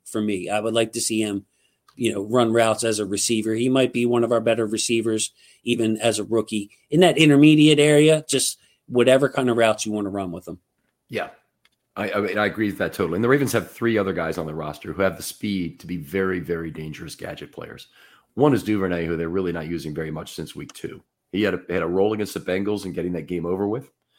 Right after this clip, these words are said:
Speaker 2: Uh, but he's only caught, he's only, he's only been targeted six times on the year with two receptions for eight yards, I think.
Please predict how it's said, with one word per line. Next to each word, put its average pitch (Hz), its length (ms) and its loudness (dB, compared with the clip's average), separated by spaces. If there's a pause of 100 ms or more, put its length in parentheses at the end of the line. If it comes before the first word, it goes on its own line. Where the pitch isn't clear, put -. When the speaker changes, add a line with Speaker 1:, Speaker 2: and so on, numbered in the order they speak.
(440)
Speaker 2:
Uh, 90 240 0
but 80 200 -4
he's 101 120 -2
only 120 120 0
caught, - 400 -2
he's 90 140 -8
only, 107 200 -6 (340)
he's - 80 -10
only 120 160 -2
been 87 60 -10
targeted 101 360 -2
six - 260 -8
times 92 300 0
on 85 80 -4
the 82 80 -6
year 82 140 -6
with 78 120 -14
two - 160 -6
receptions 80 540 -8
for - 340 -16
eight 85 180 -6
yards, 78 320 -8
I - 40 -14
think. - 220 -20